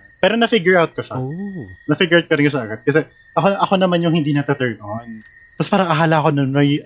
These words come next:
Speaker 1: ah, sabi ko, "Ano
Speaker 2: Mm-mm.
Speaker 1: nangyayari?" Kasi di ba, hindi ako sanay ng ganun. Tapos
Speaker 2: Yes,
Speaker 1: parang
Speaker 2: oo.
Speaker 1: biglang,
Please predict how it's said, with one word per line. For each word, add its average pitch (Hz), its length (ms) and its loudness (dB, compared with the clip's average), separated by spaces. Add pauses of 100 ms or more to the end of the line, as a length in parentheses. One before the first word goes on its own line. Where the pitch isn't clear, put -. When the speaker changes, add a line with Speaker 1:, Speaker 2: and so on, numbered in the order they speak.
(100)
Speaker 1:
ah, 165 160 -8
sabi 185 180 0
ko, 202 100 -4
"Ano 202 120 4
Speaker 2:
Mm-mm. 285 100 6
Speaker 1:
nangyayari?" 160 680 6 (360)
Kasi 247 140 4
di 302 100 6
ba, 262 160 8
hindi 233 160 6
ako 220 160 4
sanay 185 240 0
ng 151 160 0
ganun. 143 360 -2 (800)
Tapos 165 300 2
Speaker 2:
Yes, 151 80 0
Speaker 1:
parang 190 260 2
Speaker 2:
oo. 170 80 -4
Speaker 1:
biglang, 175 360 0